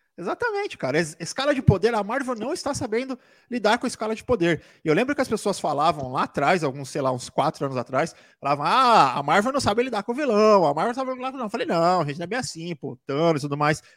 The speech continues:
E realmente não sabe, cara. Não sabe lidar com o vilão. E, e essa é a treta. Porque se você pega o Kang o Conquistador,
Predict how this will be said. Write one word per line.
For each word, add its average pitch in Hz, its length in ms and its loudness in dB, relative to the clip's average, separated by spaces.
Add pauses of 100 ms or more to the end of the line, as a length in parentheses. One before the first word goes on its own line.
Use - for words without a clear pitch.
E 269 60 -4
realmente 277 280 -2
não 381 140 -4
sabe, 320 460 2
cara. 127 380 -6
Não 202 280 6
sabe 190 340 4
lidar 151 280 0
com 147 120 -16
o 139 40 -12
vilão. 131 320 -4 (560)
E, 165 160 -6 (120)
e 196 220 -2
essa 254 220 4
é 240 40 6
a 208 40 0
treta. 131 340 -2
Porque - 180 -8
se - 80 -4
você 294 200 2
pega 170 220 4
o 147 40 2
Kang 247 200 2
o 262 60 -2
Conquistador, 214 560 0